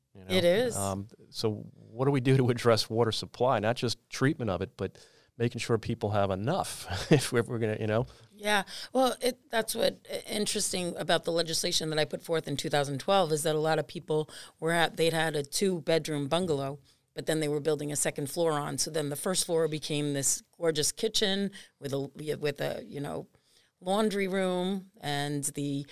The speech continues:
Speaker 2: dishwasher, where they never had that before. So, and then the upstairs became the bedroom. So they were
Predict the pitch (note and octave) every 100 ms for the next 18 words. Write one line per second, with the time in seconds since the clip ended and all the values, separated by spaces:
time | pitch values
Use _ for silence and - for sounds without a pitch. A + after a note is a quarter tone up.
0 | - _ A#3 A3+ A#3 G3 F#3+ - F3 F3
1 | E3 D#3+ D3+ D3 E3+ F3 E3+ A3 F#3 D#3
2 | - D3 G2 - - - _ - E3 D3+
3 | C#3 D#3+ E3 D#3 D#3+ - - D3 - D3
4 | E3+ D3+ D3+ - - - - C#3+ C#3 D3
5 | C#3+ D3 C#3